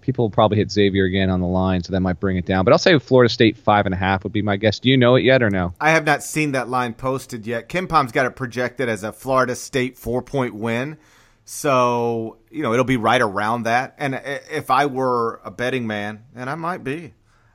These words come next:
Speaker 2: I would
Speaker 1: <laughs>
Speaker 2: probably, uh, I'd probably lay the four points. I think Florida State wins that game. I just think,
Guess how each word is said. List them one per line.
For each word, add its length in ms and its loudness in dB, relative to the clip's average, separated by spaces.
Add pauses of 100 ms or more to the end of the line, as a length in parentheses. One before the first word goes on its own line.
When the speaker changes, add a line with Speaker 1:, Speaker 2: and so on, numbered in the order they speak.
(140)
Speaker 2:
I 140 2
would 140 -2
Speaker 1:
<laughs> 40 2
Speaker 2:
probably, 340 2
uh, 340 0
I'd 140 -4
probably 220 2
lay 140 -2
the 80 -4
four 160 -6
points. 540 -12
I 120 -2
think 200 -4
Florida 240 -2
State 200 -8
wins 220 -6
that 180 -8
game. 220 -8
I 80 -2
just 220 -10
think, 240 -8